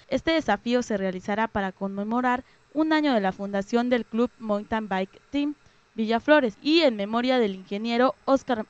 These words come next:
Macías Gómez, uno de los pioneros en el estado de este deporte. El presidente del Club Mountain Bike, Javier Molina, destacó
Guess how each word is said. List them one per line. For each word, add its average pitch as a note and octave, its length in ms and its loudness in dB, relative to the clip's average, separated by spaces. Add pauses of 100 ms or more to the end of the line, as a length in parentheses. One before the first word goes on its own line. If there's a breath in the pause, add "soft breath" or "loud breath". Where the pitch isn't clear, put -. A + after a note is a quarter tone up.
Macías G#3 480 0
Gómez, C4 400 0
uno C4+ 220 0
de G#3+ 80 4
los F#3+ 180 0
pioneros A3 480 -6
en G3 100 -6
el F#3 140 -14
estado A#3 400 -2
de F3+ 120 -10
este F#3 200 -12
deporte. G3 420 -8 (400 soft breath)
El B3 120 -12
presidente D4+ 520 -2
del G#3 240 0
Club A#3+ 220 -8 (120)
Mountain A3+ 460 -6
Bike, A3 340 -4
Javier C4+ 340 4
Molina, C4 400 0
destacó A#3+ 520 -2